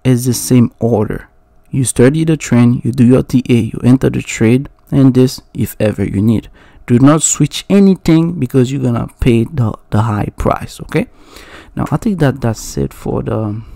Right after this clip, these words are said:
this class. Okay, so what is the time frame for swing trader? One day. Okay, main time frame. But you need to take every, uh,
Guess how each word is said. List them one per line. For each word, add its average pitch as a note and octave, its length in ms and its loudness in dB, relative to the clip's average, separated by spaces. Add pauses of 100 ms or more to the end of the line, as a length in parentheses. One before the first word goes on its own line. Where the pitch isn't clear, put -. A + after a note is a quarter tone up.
this C3+ 160 -10
class. - 460 -10 (1800)
Okay, F#3+ 280 4
so D#3 360 6 (840)
what E3 220 4
is F#3+ 120 2
the E3+ 80 0
time E3+ 280 2
frame E3+ 240 2
for E3+ 120 2
swing E3 220 0
trader? D#3+ 300 4
One A2+ 340 4
day. - 240 -4 (2250)
Okay, C#3+ 340 0 (180)
main A2 220 4
time F#2+ 240 -2
frame. - 300 -10 (440)
But - 320 -4
you A2+ 100 2
need C#3+ 220 4
to D#3+ 100 -8
take - 280 -2 (140)
every, B2+ 340 0 (100)
uh, - 100 -6